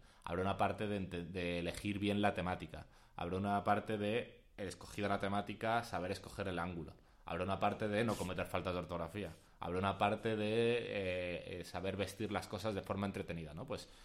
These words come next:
eh, así hablando como de carrerilla un poco a tontas y a bobas, hay una serie de subáreas que, eh, implican una buena escritura en Twitter.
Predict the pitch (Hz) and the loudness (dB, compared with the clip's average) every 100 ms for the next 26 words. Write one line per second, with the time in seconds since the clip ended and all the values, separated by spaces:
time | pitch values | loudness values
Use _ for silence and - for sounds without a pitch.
0 | - - 92 87 - 80 - 101 98 101 | -20 -8 -4 -4 -6 -8 -4 0 2 2
1 | 104 104 104 104 104 107 107 107 107 101 | 0 0 0 2 0 -2 -4 -4 -2 0
2 | 98 98 107 107 101 101 101 101 107 101 | 0 0 0 0 0 0 2 2 2 -2
3 | 95 113 107 117 139 160 - - - - | -2 -2 -2 0 -2 -6 -14 -20 -20 -6
4 | 98 104 110 98 - 107 90 90 95 92 | -2 0 0 0 0 -2 -2 -2 -2 -4
5 | - - 101 110 123 120 - - - - | -8 -6 0 4 4 2 0 -10 -14 -16
6 | - _ _ _ 101 101 104 - 92 90 | -20 _ _ _ -2 -2 -2 -8 -10 -8
7 | - 98 90 104 104 110 113 110 107 95 | -6 -6 -2 -2 2 0 0 -6 -4 0
8 | 98 98 95 95 98 95 - 92 98 98 | 2 2 2 2 2 0 -4 -4 -2 0
9 | 113 117 131 | 0 -2 -4